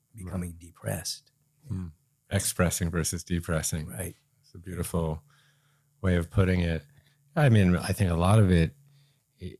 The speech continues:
Speaker 1: i-, is an ability to honestly be here now.
Speaker 2: Right, right.
Speaker 1: Um, not be mired in the injury of our pasts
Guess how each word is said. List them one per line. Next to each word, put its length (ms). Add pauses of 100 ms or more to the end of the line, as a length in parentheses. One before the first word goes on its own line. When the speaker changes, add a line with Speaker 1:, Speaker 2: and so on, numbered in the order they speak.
Speaker 1:
i-, 80 (180)
is 240
an 100
ability 600
to 440 (420)
honestly 480
be 320
here 480
now. 460
Speaker 2:
Right, 280 (300)
right. 300
Speaker 1:
Um, 560 (720)
not 440
be 440
mired 680 (500)
in 280
the 160
injury 360
of 120
our 120
pasts 720